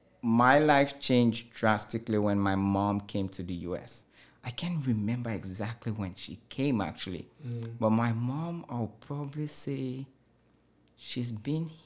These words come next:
Speaker 1: here for maybe, maybe nineteen, twenty years.
Speaker 2: Wow.
Speaker 1: Pro-, yes, right?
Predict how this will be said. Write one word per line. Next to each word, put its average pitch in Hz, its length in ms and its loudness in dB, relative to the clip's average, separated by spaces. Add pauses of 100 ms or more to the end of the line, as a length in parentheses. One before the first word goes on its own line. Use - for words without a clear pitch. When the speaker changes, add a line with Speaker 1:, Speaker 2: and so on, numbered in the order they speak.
Speaker 1:
here 151 220 -4
for 123 220 -4
maybe, 107 760 0 (1600)
maybe 143 500 -2
nineteen, 120 760 -2
twenty 101 380 -4
years. - 480 -12
Speaker 2:
Wow. 123 320 0 (240)
Speaker 1:
Pro-, 117 240 2
yes, - 360 -4 (120)
right? 117 280 0